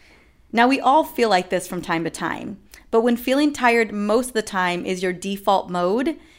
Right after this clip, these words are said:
it's time to reevaluate and make some changes to get your energy back on track. Now, before I jump into my top five ways to boost your energy levels literally right now, I want to ask you another question.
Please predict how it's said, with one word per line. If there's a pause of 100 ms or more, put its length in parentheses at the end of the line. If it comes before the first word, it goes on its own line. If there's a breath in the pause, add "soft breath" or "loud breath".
(100)
it's
time
to
reevaluate
and
make
some
changes
to
get
your
energy
back
on
track. (560 soft breath)
Now,
before
I
jump
into
my
top
five
ways
to
boost
your
energy
levels (260 soft breath)
literally
right
now, (580 soft breath)
I
want
to
ask
you
another
question.